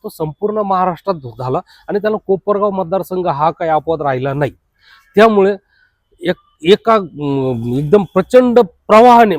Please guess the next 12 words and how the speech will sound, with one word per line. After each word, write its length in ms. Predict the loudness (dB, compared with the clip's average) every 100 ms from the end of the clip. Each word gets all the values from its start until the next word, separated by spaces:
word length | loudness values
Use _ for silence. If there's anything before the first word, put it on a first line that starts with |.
| -4
मतदान 380 | -4 -2 0 0
जे 120 | 0
झालं, 240 | -2 -2 -4
एकतर, 280 | -2 -2
अं, 720 | -4 -4 -4 -2 -2 -2 -2 -4 -10 _ _ _ _ _
मतदान, 380 | -4 -2 2 2 2 0 -2 -2
मतदानाची 580 | 0 2 2 2 0 -4
जी 100 | -4
संख्या 380 | 0 0 2 0
होती, 180 | 0
वाढलेले 480 | -2 0 0 0 -2
मतदार 360 | 0 0 2